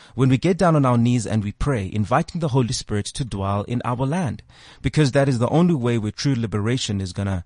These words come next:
come. Because, like the scripture said, "For where the Spirit of the Lord is,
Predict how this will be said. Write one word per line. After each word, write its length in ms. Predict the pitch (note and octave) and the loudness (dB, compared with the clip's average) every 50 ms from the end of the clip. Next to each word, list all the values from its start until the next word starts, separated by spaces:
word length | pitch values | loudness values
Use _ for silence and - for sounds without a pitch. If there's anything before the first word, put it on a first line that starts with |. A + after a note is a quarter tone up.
| _ _ - | _ _ -12
come. 300 | - - D#3 D3+ A2 F#2+ | -4 0 0 2 2 0
Because, 500 | F2 - A2 - A#2 A#2 A2 G2 - - - - _ - | -2 -4 -6 -4 -2 -2 -2 -2 -6 -10 -16 -20 _ -4
like 180 | G#2+ A2 A#2 - | -2 -2 -2 -2
the 80 | E3 | -4
scripture 300 | - - - C#3 - A#2+ | -6 -4 -6 -6 -6 -6
said, 340 | G#2+ - - G2+ F#2 - G2 - - _ - - - | -8 -6 -4 -4 -4 -6 -8 -14 -18 _ -20 -20 -12
"For 160 | - - B2 A2+ | -4 0 2 4
where 120 | B2 B2 | 4 4
the 100 | G2+ A2 | 4 2
Spirit 400 | - - - - F#3+ G3 G3 - | 0 0 2 2 4 2 2 2
of 200 | - C3+ C3+ - | 0 -2 -2 -2
the 100 | - B2 | -2 -2
Lord 300 | A2 G#2+ A2+ A2+ A#2 A2 - | 0 2 2 2 2 0 0
is, 400 | - A2 G#2 G#2 G#2 G2+ G2 - | -2 0 0 0 0 -2 -4 -8